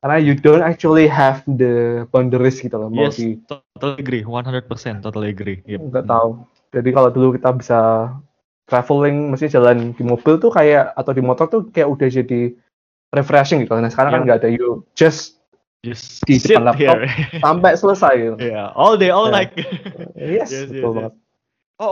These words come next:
Speaker 2: oke, so dulu berarti Mas Ahmad tuh W F,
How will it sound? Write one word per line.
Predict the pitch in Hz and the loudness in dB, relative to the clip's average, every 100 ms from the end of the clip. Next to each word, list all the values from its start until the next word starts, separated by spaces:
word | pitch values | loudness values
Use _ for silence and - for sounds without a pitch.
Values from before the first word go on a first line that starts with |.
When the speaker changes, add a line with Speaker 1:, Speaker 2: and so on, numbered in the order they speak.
| 208 | -6
Speaker 2:
oke, | 214 | -8
so | 208 190 | -10 -10
dulu | 165 214 392 - | -10 -10 -12 -12
berarti | 156 190 370 359 - _ _ _ - | -12 -8 -8 -10 -16 _ _ _ -18
Mas | 156 | -14
Ahmad | 156 156 170 302 | -14 -12 -12 -14
tuh | - | -12
W | 151 151 | -6 -4
F, | 135 147 - _ | -2 -6 -8 _